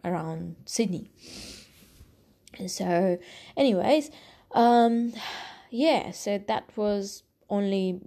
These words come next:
bit of a canyoning I did with my trip. And because I was traveling for almost two years, I didn't have money to fork out for all the commercial trips, even though I went to some of the countries I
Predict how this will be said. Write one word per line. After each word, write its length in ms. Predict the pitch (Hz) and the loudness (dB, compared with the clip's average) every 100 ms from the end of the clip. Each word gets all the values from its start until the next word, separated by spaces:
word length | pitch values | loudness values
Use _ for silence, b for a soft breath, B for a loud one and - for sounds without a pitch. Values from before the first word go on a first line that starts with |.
| 185 | -4
bit 100 | 185 | -2
of 140 | 180 | -2
a 40 | 165 | -6
canyoning 480 | - 180 180 180 | -8 -4 -4 -2
I 80 | 175 | -4
did 220 | 165 175 | -2 -2
with 160 | 175 175 | -2 -2
my 160 | 180 - | -6 -10
trip. 380 | - 269 302 - B B B B B | 0 2 2 -2 B B B B B
And 120 | 190 | -2
because 380 | 185 196 240 240 | 0 2 2 4
I 80 | 220 | 2
was 180 | 185 - | 0 -4
traveling 460 | - 170 170 180 | -4 -4 -2 -6
for 120 | 180 | -4
almost 380 | 175 170 170 - | -6 -6 -10 -12
two 120 | - | -6
years, 360 | 175 170 165 160 | -4 -2 -4 -4
I 60 | 170 | -6
didn't 220 | 185 175 | -6 -6
have 100 | 165 | -6
money 340 | 175 170 165 - | -6 -6 -8 -10
to 100 | 160 | -12
fork 380 | - 165 160 | -2 -2 -2
out 320 | 160 147 - - | -4 -6 -8 -8
for 260 | 170 160 | -4 -4
all 200 | - 170 | -4 -4
the 80 | 160 | -4
commercial 460 | 160 165 175 - 185 | -6 -4 -4 -4 -8
trips, 440 | - 180 175 - B B B | 0 0 0 -8 B B B
even 300 | - 196 185 | -2 0 0
though 100 | 175 | 0
I 140 | 170 165 | 0 2
went 220 | 170 175 | 0 -2
to 80 | 170 | -8
some 180 | - 165 | -6 -6
of 100 | 156 | -6
the 80 | |
countries 420 | 156 - 170 175 | -8 -6 -6 -8
I 120 | - | -8